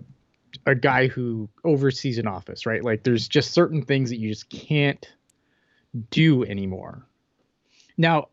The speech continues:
do I think that Babcock, like, I don't think, like, Babcock was trying to be malicious here, right? Like, I don't think he was trying to,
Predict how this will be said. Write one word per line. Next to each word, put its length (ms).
do 180
I 120
think 380
that 300
Babcock, 560
like, 260
I 120
don't 240
think, 420
like, 200
Babcock 500
was 120
trying 300
to 80
be 340
malicious 680
here, 220
right? 220
Like, 140
I 60
don't 180
think 160
he 100
was 180
trying 640
to, 380